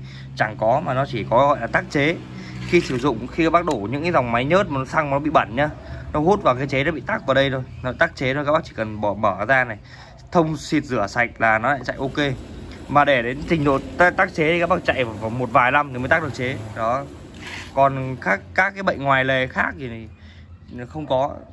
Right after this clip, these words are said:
Đấy. Như nói, ví dụ như các bác bảo là quảng cáo là phải nói về độ bền cao thì mới bán được hàng, nhưng không phải đâu nhá. Vì những cây nào em dám khẳng định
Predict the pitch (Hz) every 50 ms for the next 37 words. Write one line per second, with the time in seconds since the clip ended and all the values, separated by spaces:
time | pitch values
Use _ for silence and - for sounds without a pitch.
0 | - - - - - - - 117 117 120 127 135 - - - - - - - -
1 | - - 143 160 170 156 147 147 143 147 170 190 185 170 165 156 160 170 185 151
2 | 165 170 151 156 165 170 165 139 120 110 113 110 120 120 120 113 113 - - -
3 | 131 107 104 101 98 113 113 135 160 180 151 139 110 107 120 143 151 147 135 120
4 | - 139 135 127 123 123 113 - 151 151 151 151 147 139 127 135 131 123 131 151
5 | 156 143 147 143 135 123 117 120 127 139 151 143 151 131 110 104 107 120 131 143
6 | 151 156 - - - - - - - - - - - 127 123 123 147 165 170 165
7 | 165 160 156 143 139 127 123 127 139 135 143 156 - 147 113 101 110 123 - -
8 | 78